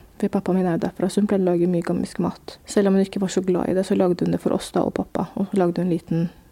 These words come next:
middag for seg selv ved siden av. Så hun lærte jo veldig mye, vi lærte jo veldig mye på kjøkkenet også, så det er liksom, lage mat minner meg mye om mamma, det gjør det.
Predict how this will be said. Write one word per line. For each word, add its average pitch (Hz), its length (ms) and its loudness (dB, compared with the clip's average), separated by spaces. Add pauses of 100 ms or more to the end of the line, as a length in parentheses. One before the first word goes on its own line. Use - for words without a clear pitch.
middag 185 240 0
for - 100 -6
seg 175 140 -4
selv 185 260 -4
ved 190 100 -2
siden - 280 -2
av. - 140 -8 (720)
Så - 140 4
hun 208 60 6
lærte 190 200 2
jo 196 80 4
veldig 190 220 4
mye, 175 260 4
vi 196 80 4
lærte 190 220 2
jo 196 80 4
veldig 180 100 2
mye 185 140 0
på 190 80 -2
kjøkkenet 190 400 -2
også, - 180 -2
så 202 40 0
det 208 100 6
er 196 100 4
liksom, 190 340 2 (600)
lage 214 340 4
mat 202 420 2
minner 202 240 4
meg 190 140 0
mye 185 160 2
om 170 80 0
mamma, - 320 -2 (300)
det - 160 2
gjør - 100 -2
det. - 120 -4